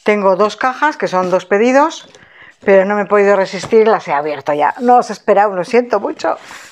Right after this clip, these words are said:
pero no os he esperado. Esta vez no he podido esperarme. En la primera,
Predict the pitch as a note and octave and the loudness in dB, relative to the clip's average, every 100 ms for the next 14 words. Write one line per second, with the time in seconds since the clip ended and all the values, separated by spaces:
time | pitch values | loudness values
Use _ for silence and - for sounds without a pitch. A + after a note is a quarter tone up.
0 | - A#3 A#3+ C4 A3 G#3+ - E3+ D#3 - | 0 2 4 2 0 -4 -4 -4 -2 -6
1 | _ - - - _ _ _ - - - | _ -10 -10 -10 _ _ _ -20 -20 -12
2 | - A#3+ - G3 A3 B3 - - _ - | -2 -2 0 -2 0 -2 -6 -20 _ -20
3 | - _ - - - - - G3+ G3 E3+ | -20 _ -18 -16 -14 -12 -4 -2 0 -2
4 | E3 D3+ - D#3 D3 C#3+ D3 - - - | -2 -4 -4 -4 -4 -6 -6 -6 -14 -18
5 | _ _ _ _ _ _ _ _ - - | _ _ _ _ _ _ _ _ -10 -4
6 | F#3+ F#3+ G3+ G#3 B3 C4+ C#4+ | 0 0 0 0 2 2 2